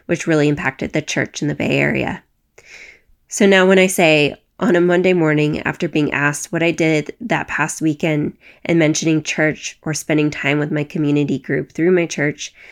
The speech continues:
I get a quick, awkward response like, "Oh, really? That's nice," before they <laughs> turn their backs back to work. But like I said, I know God was calling me to see my workplace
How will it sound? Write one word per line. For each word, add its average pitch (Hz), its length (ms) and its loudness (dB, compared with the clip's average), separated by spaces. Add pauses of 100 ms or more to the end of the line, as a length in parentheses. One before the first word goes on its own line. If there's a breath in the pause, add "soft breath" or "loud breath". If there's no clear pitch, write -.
(220 loud breath)
I 180 120 -2
get - 180 2
a - 40 2
quick, - 460 -2
awkward 151 320 -2
response 147 640 -4
like, - 340 -6 (460 soft breath)
"Oh, 160 320 0 (140)
really? - 520 0 (240)
That's 339 280 0
nice," 190 400 0 (260 soft breath)
before 180 340 2
they 170 160 4
<laughs> - 20 2
turn 202 480 0
their 214 200 0
backs - 380 -2
back - 320 -6
to 220 100 -8
work. - 360 -8 (1500 loud breath)
But 202 240 2
like 196 200 2
I 226 60 4
said, 160 400 -2 (300)
I 175 100 4
know 170 220 6
God 165 220 2
was 156 120 -4
calling 143 340 0
me 143 140 2
to 139 120 -8
see 151 400 -2
my 156 160 -2
workplace 139 520 -4